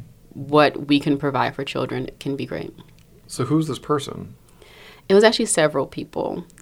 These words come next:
Speaker 1: Um, starting, my husband at the time was encouraging me, um, and then I had friends that actually worked in my circle, um,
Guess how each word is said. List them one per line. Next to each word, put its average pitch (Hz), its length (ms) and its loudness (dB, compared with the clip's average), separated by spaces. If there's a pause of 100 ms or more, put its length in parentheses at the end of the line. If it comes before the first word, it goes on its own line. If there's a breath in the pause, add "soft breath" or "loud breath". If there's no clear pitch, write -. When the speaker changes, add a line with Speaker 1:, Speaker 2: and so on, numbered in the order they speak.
Speaker 1:
Um, 147 340 0
starting, 180 520 6
my 156 300 6
husband 190 300 8
at 214 60 8
the 208 80 6
time 151 580 4
was 147 160 6
encouraging 143 560 4
me, 139 320 4 (340 loud breath)
um, 143 220 6
and 143 100 8
then 147 140 4
I 151 60 6
had 170 260 2
friends 156 280 4
that - 180 4
actually 165 300 2
worked 151 380 6
in 147 160 2
my 127 140 2
circle, 123 680 0
um, 120 280 0